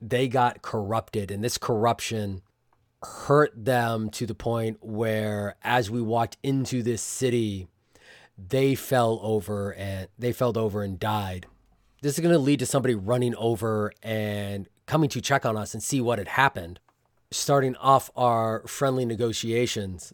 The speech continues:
And it definitely hurts losing the state homunculus for a negotiate roll. So that drops us down to three D six. The best we can do is just succeed.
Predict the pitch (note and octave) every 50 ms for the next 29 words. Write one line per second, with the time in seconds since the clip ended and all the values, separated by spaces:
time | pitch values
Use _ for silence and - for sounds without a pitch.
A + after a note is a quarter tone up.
0 | _ _ - A2+ A2+ A2 A2 G#2+ G#2+ G#2+ - B2 A#2+ G2+ - C3+ C3+ - D3+ D3
1 | C#3 C3 A2+ - - - C3 B2+ B2+ - - - - - B2 A2 G#2+ A2+ C3 C3+
2 | C#3 C3 A#2+ C#3 C#3 C3+ C3 B2 A#2 A2+ G#2 - - B2+ C3 B2+ - A2+ A2 A2
3 | G2+ - A2 G#2+ G#2+ G2+ - - - - - - B2 A2+ A2+ A2 G#2 G#2 F2 -
4 | B2 C3 B2 - B2 A2+ G#2+ F#2+ F2 F#2+ F#2+ F#2 F2+ F2 F2 - _ _ _ _
5 | _ _ _ _ _ _ _ - - G#2+ G#2 A2 A#2+ A#2+ - C3+ B2+ A#2+ - B2+
6 | A2+ - B2+ A#2+ A#2 G#2+ - A2+ G#2+ - - - C#3 C3 B2+ A2 B2 A#2 A2 -
7 | - B2 A#2 - - - A2+ G#2 F2+ - C#3 C3+ C3 - - A#2 B2 A2+ - B2
8 | A2+ G#2 A2+ A2 A2 G#2+ A2 - A#2 A2 G#2+ G#2+ G2+ F#2+ - - - _ _ _
9 | - G2+ G2+ F#2 G#2+ B2 A#2 - - - - - - A#2 G2+ - - - - B2+
10 | A#2+ G#2+ F#2+ F#2 F#2 -